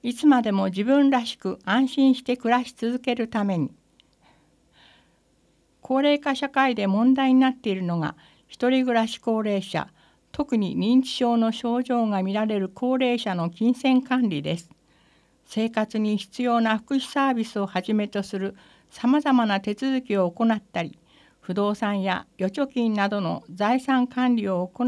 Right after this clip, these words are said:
うことが困難になっている場合があります。このような判断能力の不十分な方を保護、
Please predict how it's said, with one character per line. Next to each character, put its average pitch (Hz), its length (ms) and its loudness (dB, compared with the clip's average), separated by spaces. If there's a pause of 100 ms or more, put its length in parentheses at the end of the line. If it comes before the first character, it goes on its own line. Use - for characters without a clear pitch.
(140)
う 233 60 -2
こ 240 140 -6
と 220 120 -8
が 180 160 -4
困 269 320 4
難 220 200 2
に 190 120 -2
な 196 140 0
っ 254 40 -4
て - 220 -6
い 196 40 -2
る 196 120 -2
場 196 240 0
合 202 120 -2
が 240 180 -2
あ 196 60 -2
り 151 120 -6
ま 156 140 -2
す。 - 120 -14 (1160)
こ - 140 -4
の 269 100 6
よ 277 180 4
う 247 40 2
な 208 140 2
判 240 280 4
断 277 240 4
能 277 180 4
力 220 260 -2
の 190 120 0
不 190 140 -4
十 254 240 0
分 214 180 0
な 180 120 -2
方 190 340 -4
を 147 180 -8
保 226 180 0
護、 190 240 0